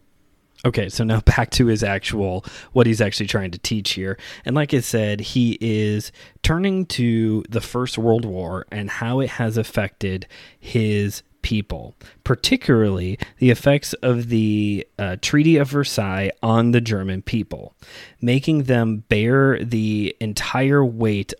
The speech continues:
of reparations for the war, crippling them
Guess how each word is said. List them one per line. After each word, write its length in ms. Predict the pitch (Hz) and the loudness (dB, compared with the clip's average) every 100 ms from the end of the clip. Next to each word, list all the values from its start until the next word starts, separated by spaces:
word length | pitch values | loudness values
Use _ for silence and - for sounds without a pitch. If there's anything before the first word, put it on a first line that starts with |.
| - | -8
of 340 | 104 101 101 | -6 -6 -4
reparations 840 | 104 - 98 98 98 - 95 92 | -4 -2 -4 -2 -2 -4 -6 -8
for 260 | - 127 151 | -4 2 4
the 120 | 135 | 4
war, 440 | 101 82 - 73 - _ - _ | -2 -8 -12 -14 -14 _ -20 _
crippling 760 | - 156 156 170 165 170 160 123 | 2 2 4 2 2 2 0 2
them 400 | 120 110 110 | 4 4 2